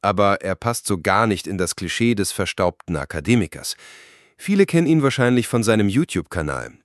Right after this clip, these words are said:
Dort zerlegt er mit den Werkzeugen der Spieltheorie komplexe wirtschaftliche Phänomene so, dass man sie auch ohne B W L-Studium versteht. Er ist ein Meister des verständlichen Erklärens.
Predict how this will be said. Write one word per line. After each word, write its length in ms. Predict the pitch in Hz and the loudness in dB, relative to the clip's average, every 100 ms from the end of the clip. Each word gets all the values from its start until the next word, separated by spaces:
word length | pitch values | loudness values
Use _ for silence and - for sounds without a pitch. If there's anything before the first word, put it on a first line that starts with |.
| _ | _
Dort 200 | 107 101 | 0 0
zerlegt 440 | - 101 110 135 - | 0 2 2 0 0
er 160 | 123 | 2
mit 160 | 113 107 | 2 2
den 180 | 95 82 | 0 0
Werkzeugen 600 | 98 - - 127 123 127 | 0 0 -2 0 2 2
der 120 | 107 | 0
Spieltheorie 760 | - 127 160 - 101 90 104 107 - - - | -2 0 0 2 0 2 0 -2 -4 -20 -10
komplexe 640 | - 135 160 - - 151 110 | 0 0 2 -2 2 0 2
wirtschaftliche 580 | 160 - 139 131 135 | 0 0 -2 -2 -4
Phänomene 520 | - 117 107 110 113 98 | 0 2 4 4 4 4
so, 320 | 110 143 160 - - - | 4 4 4 -8 -12 -2
dass 160 | 156 | 0
man 120 | 175 | 0
sie 160 | 151 151 | 2 4
auch 220 | 135 - - | 4 2 2
ohne 320 | 147 175 113 | 4 6 4
B 200 | 107 92 | 2 2
W 100 | 98 | 2
L-Studium 640 | 110 - - 98 87 85 | 2 0 -4 -4 -2 -4
versteht. 580 | - 90 - 123 - - _ - | -4 -6 0 -2 -2 -14 _ -6
Er 140 | 113 120 | 0 0
ist 220 | - - | -2 -2
ein 240 | 117 104 | 0 2
Meister 500 | 95 135 156 - 131 | 4 2 0 0 0
des 180 | 113 - | 0 -6
verständlichen 680 | - 90 113 117 113 101 107 | -6 -2 0 0 -2 -4 -4
Erklärens. 680 | 123 131 90 76 62 - | -4 -2 -2 -4 -10 -12